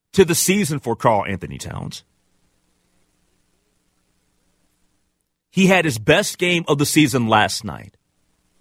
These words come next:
I thought some of it was forced, but we'll get to that later. But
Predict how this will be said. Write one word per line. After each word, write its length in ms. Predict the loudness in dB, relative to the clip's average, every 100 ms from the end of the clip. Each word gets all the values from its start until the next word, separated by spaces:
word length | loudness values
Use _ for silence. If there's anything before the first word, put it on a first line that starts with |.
| _ _ _ _ _ _ _ _ _ _ _ _ _ _ _ _ _ -2
I 120 | 0
thought 240 | 4 2 2
some 240 | -4 -2
of 100 | -2
it 100 | -2
was 220 | -4 -8
forced, 680 | -2 4 6 4 -2 -10 -14 _ _ _ _ _ _ _ _ _ _ _ _ _ _ _ _ _ _ _ _ _
but 80 | 2
we'll 120 | 2
get 200 | 2 -2
to 100 | -2
that 200 | -2 -2
later. 340 | -6 -18 -20 -20 _ _ _ _ _ _ _ _ _ _ _ _ _ _ _ _ _ _ _ _ _ -4
But 340 | 0 0